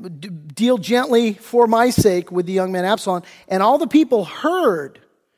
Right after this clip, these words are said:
when the king gave all the captains orders concerning Absalom. So he's very clear about it.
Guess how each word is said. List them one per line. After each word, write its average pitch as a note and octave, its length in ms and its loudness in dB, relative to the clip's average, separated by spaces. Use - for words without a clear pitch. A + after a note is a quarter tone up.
when G#3 140 -4
the G3+ 60 -4
king B3 300 -2
gave G3+ 240 4
all G3 140 2
the F#3 100 -6
captains F#3 440 -2
orders F3+ 540 -2
concerning E3 720 -8
Absalom. F3+ 340 -2
So G3+ 120 -6
he's F#3 120 -4
very A3+ 200 0
clear A3 340 0
about E3 420 -2
it. - 180 -16